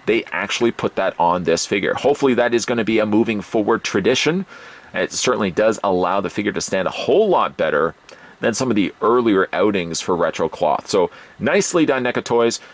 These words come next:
Not only did you give a nice homage to one of my all-time favorite slasher films,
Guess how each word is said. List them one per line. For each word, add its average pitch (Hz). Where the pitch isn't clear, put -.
Not 113
only 117
did 101
you 104
give 101
a 98
nice 95
homage 104
to 101
one 98
of 95
my 87
all-time 90
favorite 90
slasher 113
films, 92